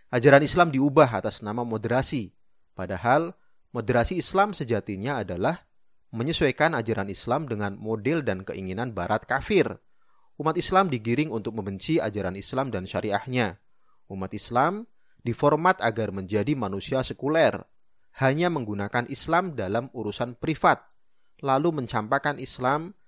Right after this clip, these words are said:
dan syariahnya dalam urusan publik kemasyarakatan. Pendengar rahimakumullah,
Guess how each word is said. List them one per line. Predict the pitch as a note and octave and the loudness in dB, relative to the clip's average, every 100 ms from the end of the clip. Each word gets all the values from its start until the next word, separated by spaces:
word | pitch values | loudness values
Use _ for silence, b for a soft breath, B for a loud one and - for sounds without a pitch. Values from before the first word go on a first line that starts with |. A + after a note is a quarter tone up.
| - - | -20 -4
dan | A#2+ G#2+ | 0 0
syariahnya | - C3 C3+ A#2 - B2 D3+ F3+ - - - _ | 0 0 2 0 -2 0 0 -2 -8 -20 -20 _
dalam | F#2+ A2+ C#3 C3+ | 0 2 2 0
urusan | B2 - B2 B2 | -2 -2 -2 -2
publik | A#2+ G#2 A#2+ - - | -4 0 -2 -2 -10
kemasyarakatan. | G#2 G2+ - G2 F#2+ F#2 - F2+ E2 - - b b b b b | -6 -6 -6 -10 -10 -12 -12 -12 -14 -20 -20 b b b b b
Pendengar | B2+ A#2+ B2+ D#3+ F#3+ | -2 0 4 6 6
rahimakumullah, | C#3 C#3 E3+ C3 C3 G#2 F2+ F#2 | 4 2 2 2 -2 -4 -4 -6